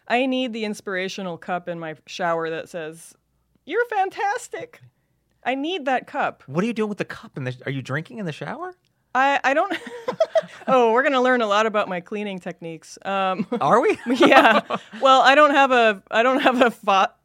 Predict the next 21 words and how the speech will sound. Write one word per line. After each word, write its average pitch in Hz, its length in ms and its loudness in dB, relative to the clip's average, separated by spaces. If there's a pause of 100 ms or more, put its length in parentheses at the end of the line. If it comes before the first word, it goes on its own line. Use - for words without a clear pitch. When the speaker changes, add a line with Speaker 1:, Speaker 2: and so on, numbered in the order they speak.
Speaker 1:
I 214 80 2
have 233 140 2
a 214 80 -2
shower 220 440 2
with 208 160 -6
just 196 220 -8
a 185 60 -8
shower 180 360 -4
head. 180 200 -4
I 170 60 -4
don't 180 140 -6
have 170 120 -6
a 160 60 -8
bathtub. 185 640 -8 (680)
Speaker 2:
Okay. 151 420 -4
Oh, 190 120 2
so 180 120 -4
it's - 140 -10
like 165 160 -8
a 143 80 -10
fl-, - 200 -18